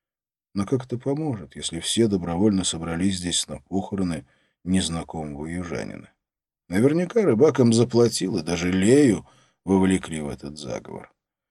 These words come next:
Но если она говорила правду, жители деревни не особенно заботятся о земных богатствах. В таком случае рыбак мог распустить обо мне слухи.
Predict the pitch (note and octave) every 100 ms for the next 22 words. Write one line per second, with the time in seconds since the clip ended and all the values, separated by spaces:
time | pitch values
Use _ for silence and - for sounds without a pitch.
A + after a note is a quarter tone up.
0 | _ _ _ _ _ _ _ A2 G3+ A3
1 | A3 G#3 G3+ F#3+ F#3 E3 F3 F3+ D3+ C3+
2 | F3 A3 C3 G#2 E3 G3 G3 D#3+ D#3+ F#3+
3 | G3 G3 F#3+ - A3 G3+ B2+ F#2+ F#2 E2+
4 | - - - E2+ E2+ F2+ E2+ D2 D2 C#2+
5 | A1+ - - - - _ _ _ _ _
6 | _ _ _ - F2+ G2+ - A2 D#3 D3
7 | G2+ F#2+ E3 - C#3+ D3 B2 G#2 F#2+ F2
8 | G2 G#2 F#2+ A2+ B2 - F2+ B2 B2 G2+
9 | D#2